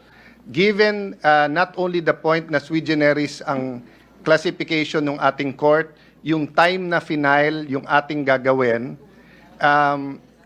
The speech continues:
this will actually expedite, uh, everything. If you map it out, Mister President, kung anong mangyayari, mas bibilis pa nga dito. Kaya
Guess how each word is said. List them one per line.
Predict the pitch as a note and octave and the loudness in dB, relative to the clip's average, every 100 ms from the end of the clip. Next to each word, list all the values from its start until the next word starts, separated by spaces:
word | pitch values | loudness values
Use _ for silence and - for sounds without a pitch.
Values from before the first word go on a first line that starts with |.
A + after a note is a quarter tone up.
| - | -4
this | G#3 A3 | -2 0
will | A3 G#3+ | 0 0
actually | G#3+ F#3 - F#3+ G3+ | 2 0 0 -6 -4
expedite, | F3+ E3+ - - D#3+ C3+ C3+ D3 - - _ _ _ _ _ _ - - - - | -4 -6 -8 -6 0 2 2 0 -8 -20 _ _ _ _ _ _ -20 -20 -8 0
uh, | C#3 C3 B2+ B2+ | 2 4 2 2
everything. | D3 B2+ C3+ C3+ C3+ A2+ G2+ _ _ - | 0 0 -2 -2 -4 -6 -12 _ _ -4
If | E3+ F#3+ | -4 0
you | F3+ | 0
map | E3+ G#3+ A3+ | 4 2 2
it | G#3+ G3+ | -4 -4
out, | F3 F3 E3+ | 2 2 0
Mister | D#3+ D#3 D#3 | -8 -4 -4
President, | D3+ C#3+ C#3 C#3+ C#3 B2+ | 0 0 0 -2 -2 -2
kung | C#3+ | -4
anong | C#3+ D3+ D3 | -2 -2 0
mangyayari, | C#3+ C#3 C3 B2 B2+ | 2 2 2 2 0
mas | D3 D#3+ | -2 -4
bibilis | - D#3 E3 D#3+ E3 | -6 -6 -4 0 -2
pa | - E3 | 0 2
nga | D#3 D3+ | 4 2
dito. | C#3 C#3 F3+ | 0 -4 -2
Kaya | C#3+ C3+ C#3+ C#3 | 2 2 2 0